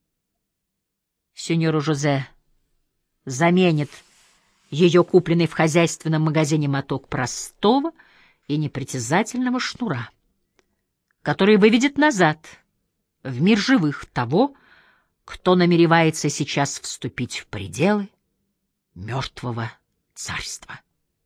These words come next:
Как сотрудник главного архива сеньор Жозе имеет совершенно законный доступ к любым документам,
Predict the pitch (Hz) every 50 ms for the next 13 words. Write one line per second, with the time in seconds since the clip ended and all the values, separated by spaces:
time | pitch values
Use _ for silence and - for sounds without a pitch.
0 | _ _ _ _ _ _ _ _ _ _ _ _ _ _ _ _ _ _ _ _
1 | _ _ _ _ _ _ _ _ _ _ _ _ _ _ _ _ _ _ _ _
2 | _ _ _ - 202 190 - - 202 190 - 202 220 214 190 202 185 175 185 202
3 | 190 185 175 185 180 175 - - 220 202 202 185 - - 180 175 190 196 180 165
4 | 180 170 165 190 202 - - 170 175 185 190 175 - - 170 170 - - 208 220
5 | 214 190 175 165 160 156 - 190 190 185 170 160 151 143 175 214 214 - - 190
6 | - - - - 160 185 202 180 165 202 226 196 160 135 123 - - 120 123 123
7 | 127 123 120 - - 117 123 123